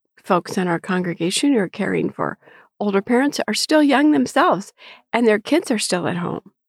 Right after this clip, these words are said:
So having an elderly mom or dad moving in with you isn't easy. It really can mess up your life and your plans. But isn't that glorious? And isn't that good to know? But this is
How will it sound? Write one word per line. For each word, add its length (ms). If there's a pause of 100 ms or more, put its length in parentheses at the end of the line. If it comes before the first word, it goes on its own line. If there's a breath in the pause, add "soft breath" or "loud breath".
(640)
So 180
having 400
an 160
elderly 380
mom 260
or 80
dad 260
moving 320
in 140
with 160
you 160
isn't 340
easy. 540 (340)
It 180
really 320
can 380
mess 240
up 180
your 140
life 300
and 120
your 120
plans. 520 (460 soft breath)
But 160
isn't 320
that 240
glorious? 600
And 180
isn't 380
that 300 (480)
good 280
to 120
know? 200
But 220
this 180
is 200